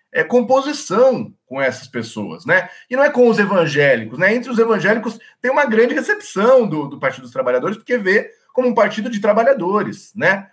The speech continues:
O desafio é como que você, nesse processo, e é sempre um desafio da consciência, né, Anderson? Menos do que um desafio da, da, do acordo de gabinete, da costura de cúpula, mas como que você,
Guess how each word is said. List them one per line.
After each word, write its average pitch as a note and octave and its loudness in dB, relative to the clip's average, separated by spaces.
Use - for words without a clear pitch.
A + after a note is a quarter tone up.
O E3 -6
desafio F#3 -2
é - -4
como B3+ -4
que A#3 -8
você, G3+ -6
nesse A3+ -2
processo, D#3+ -2
e D3 -6
é D3+ -2
sempre F#3 -8
um F#3+ -8
desafio F#3 -4
da G3+ 0
consciência, F#3+ -4
né, D3+ -4
Anderson? A2+ -8
Menos G3+ 2
do G#3 -2
que G#3 -6
um F#3+ 0
desafio E3+ -2
da, D#3 2
da, C3+ 2
do A#2+ 0
acordo E3 0
de D#3+ -4
gabinete, D3+ 0
da D3+ 2
costura F3 -8
de D3 -6
cúpula, E3+ -10
mas G3+ -4
como C4+ -4
que - -10
você, A3 0